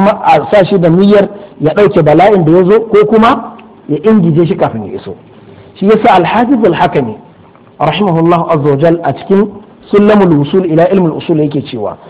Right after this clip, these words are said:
"Wa man yasik bi wada'atin aw nadin aw halqatin aw a'yuni dhi'abi aw khaytin aw udwin min an-nusuri aw watrin aw turbatil quburi li ayyi amrin ka'inan ta'allaqa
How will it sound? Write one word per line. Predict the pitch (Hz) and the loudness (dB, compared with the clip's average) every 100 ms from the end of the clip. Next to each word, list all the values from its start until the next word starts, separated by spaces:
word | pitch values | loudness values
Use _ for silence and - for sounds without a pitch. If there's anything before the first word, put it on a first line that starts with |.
| - - | -20 -4
"Wa | 147 175 | 0 2
man | 240 240 | 4 4
yasik | 190 - 196 | 2 0 -4
bi | 151 156 | 0 2
wada'atin | 202 175 156 165 156 - | 2 2 2 0 0 0
aw | 147 147 | 0 2
nadin | 185 175 139 110 - - - | 4 4 2 -4 -10 -20 -4
aw | 151 160 | -2 0
halqatin | 220 208 190 180 170 147 | 0 0 -2 -2 -2 0
aw | 160 160 | 0 2
a'yuni | 214 185 180 180 156 113 | 2 2 2 2 0 -2
dhi'abi | 147 185 180 139 120 - - - | -2 2 2 0 -4 -10 -16 -2
aw | 185 202 | 0 2
khaytin | 226 214 208 180 160 | 4 2 2 0 0
aw | 160 160 208 | 0 2 2
udwin | 190 214 175 | 2 2 2
min | 170 | 2
an-nusuri | 160 151 143 185 185 131 135 | 0 0 -2 0 0 0 0
aw | 160 | 2
watrin | 175 196 214 185 151 | 2 2 2 2 0
aw | 156 | -2
turbatil | 202 180 175 165 | 0 0 -2 -4
quburi | 156 160 214 254 226 - - - | -4 -2 0 0 -2 -4 -18 -6
li | 151 190 | -4 0
ayyi | 220 214 190 | 2 2 2
amrin | 202 208 185 151 | 0 2 0 0
ka'inan | 196 190 196 170 143 | 0 0 0 -2 -4
ta'allaqa | 147 147 185 190 | -4 -2 -2 0